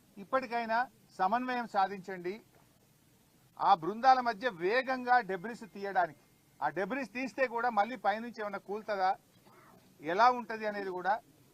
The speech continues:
ఎక్స్పర్ట్స్ ఒపీనియన్ తీసుకోండి. జాగ్రత్తగా చేయండి. పనిచేసే వాళ్ళ ప్రాణాలకు కూడా మళ్ళీ ఇబ్బంది రావద్దు. మీరు మక్కు తీస్తుంటే మళ్ళీ పైనుంచి ఇంకా ఫర్దర్గా ఏదైనా పడే ప్రమాదం ఉందా, దాన్ని ఎలా తీయాలి, ఏం జాగ్రత్తలు తీసుకోవాలో కూడా ఎక్స్పర్ట్స్ నుంచి ఒపీనియన్ తీసుకొని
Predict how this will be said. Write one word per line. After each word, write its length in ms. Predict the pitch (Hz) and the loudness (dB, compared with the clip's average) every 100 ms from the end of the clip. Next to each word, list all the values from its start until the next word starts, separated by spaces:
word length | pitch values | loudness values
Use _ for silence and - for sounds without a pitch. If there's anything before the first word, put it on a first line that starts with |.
| _ _ - | _ _ -10
ఎక్స్పర్ట్స్ 520 | 185 - - 254 - | -10 -8 -4 -4 -4
ఒపీనియన్ 420 | 202 180 202 202 165 | -8 -8 -8 -10 -8
తీసుకోండి. 720 | 170 - 151 127 139 123 - _ _ - | -10 -8 -12 -10 -12 -14 -16 _ _ -14
జాగ్రత్తగా 600 | 123 170 226 233 - 220 | 2 4 4 2 -4 -6
చేయండి. 500 | 190 185 175 160 165 | -4 -4 -4 -4 -4
పనిచేసే 480 | 151 175 220 233 226 | 0 0 0 -4 -2
వాళ్ళ 220 | 208 208 | -2 -2
ప్రాణాలకు 460 | 196 185 196 196 175 | -2 -4 -2 -4 -4
కూడా 140 | 190 | -6
మళ్ళీ 200 | 180 170 | -4 -4
ఇబ్బంది 260 | 147 185 170 | -4 -8 -4
రావద్దు. 640 | 147 143 139 147 156 104 _ _ _ - _ _ _ - - - | -2 -2 -6 -10 -12 -12 _ _ _ -20 _ _ _ -20 -20 -14
మీరు 200 | 127 156 | -8 2
మక్కు 240 | 160 - | 2 2
తీస్తుంటే 400 | 240 247 - 247 | -2 -8 -6 -6
మళ్ళీ 400 | 240 214 247 240 - _ _ - | 0 0 0 -8 -12 _ _ -4
పైనుంచి 400 | 190 247 254 233 | -2 -2 -6 -10
ఇంకా 200 | 214 247 | -4 -4
ఫర్దర్గా 640 | - - 185 208 254 254 | -6 -6 -4 -2 -2 -2
ఏదైనా 160 | 240 233 | -4 -6
పడే 320 | - 190 233 | -4 -2 -2
ప్రమాదం 460 | 214 190 208 220 214 | -2 0 2 0 -2
ఉందా, 380 | 180 180 185 - _ _ _ _ | 0 4 4 2 _ _ _ _
దాన్ని 220 | 165 208 185 | 2 2 4
ఎలా 240 | 196 247 | 6 6
తీయాలి, 540 | 220 233 214 202 208 | 6 0 0 0 0
ఏం 220 | 175 226 240 | 2 0 2
జాగ్రత్తలు 500 | 240 226 220 220 202 | 2 2 -2 -10 -10
తీసుకోవాలో 460 | 202 - 202 196 | -12 -6 -4 -4
కూడా 180 | 185 202 | -4 -4
ఎక్స్పర్ట్స్ 560 | 202 175 - 233 220 214 | -4 -6 -8 -8 -8 -12
నుంచి 180 | 196 180 | -10 -8
ఒపీనియన్ 420 | 156 202 202 180 | -8 -10 -10 -10
తీసుకొని 480 | 160 - 170 196 | -12 -10 -10 -10